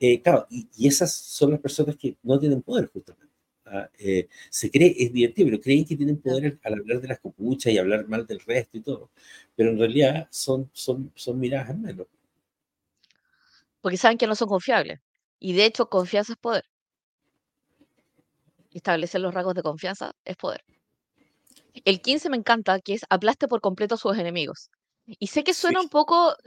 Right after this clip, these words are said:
Speaker 2: suena un poco draconiano y suena como Dracarys. Así como, "Dracarys".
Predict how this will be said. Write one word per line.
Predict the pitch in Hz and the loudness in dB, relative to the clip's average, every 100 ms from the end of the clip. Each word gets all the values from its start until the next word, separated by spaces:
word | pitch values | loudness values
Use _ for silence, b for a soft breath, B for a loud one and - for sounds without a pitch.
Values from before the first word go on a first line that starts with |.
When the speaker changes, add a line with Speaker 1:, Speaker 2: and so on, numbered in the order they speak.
| - | -16
Speaker 2:
suena | - - 254 311 | -14 -2 0 0
un | |
poco | 320 320 | 0 2
draconiano | 294 226 185 185 240 330 | 2 2 0 0 0 0
y | 262 | -4
suena | - 240 | -2 2
como | 240 | 2
Dracarys. | 143 131 147 135 107 - _ b | 2 2 2 2 0 -12 _ b
Así | 170 180 | -2 0
como, | 185 | 2
"Dracarys". | 262 277 285 277 220 165 | 8 8 10 8 6 0